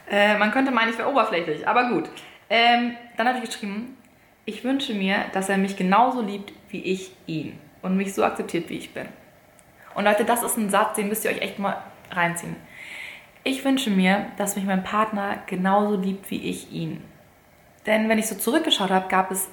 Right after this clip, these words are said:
immer Typen, die entweder mich mehr geliebt haben oder ich sie mehr geliebt habe oder toller fand. Und dass man wirklich jemanden findet, wo das gleich ist. Natürlich hat man mal Phasen, vielleicht wo der eine ein bisschen more into the other one ist, aber man hat,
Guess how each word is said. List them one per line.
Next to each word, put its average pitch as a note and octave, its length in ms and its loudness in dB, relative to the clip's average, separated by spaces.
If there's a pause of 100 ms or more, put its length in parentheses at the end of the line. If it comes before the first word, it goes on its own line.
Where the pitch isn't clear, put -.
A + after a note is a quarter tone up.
(120)
immer D4 300 0
Typen, A#3 320 -4
die G3+ 80 0
entweder F3+ 300 0
mich A#3+ 240 -2
mehr B3 100 0
geliebt A#3 300 -4
haben A3 240 2
oder F#3+ 200 0
ich F#3+ 140 -6
sie G3 160 -2
mehr D#3+ 160 2
geliebt - 320 -8
habe - 120 -8 (360)
oder - 220 -2
toller E3 300 0
fand. - 260 -8 (560)
Und G#3 280 4 (120)
dass A3 160 -2
man G#3+ 280 -2
wirklich D4 360 -2
jemanden G3+ 260 -2
findet, C4+ 460 -2
wo G3 160 0
das A3 280 2 (200)
gleich B3+ 160 -8 (480)
ist. - 260 -18
Natürlich C#4 300 4
hat C4+ 80 2
man A#3+ 80 0
mal G#3+ 100 6
Phasen, G#3+ 540 2
vielleicht G3 220 -2
wo G3 40 -2
der F#3+ 160 2
eine G3 380 -2 (320)
ein F3+ 100 -2
bisschen G3+ 580 4
more F#3 220 6
into F#3+ 220 0
the F#3 120 2
other G#3 160 6
one E3 140 2
ist, D3 140 -2
aber F3+ 180 4
man G3+ 180 2
hat, A3+ 120 0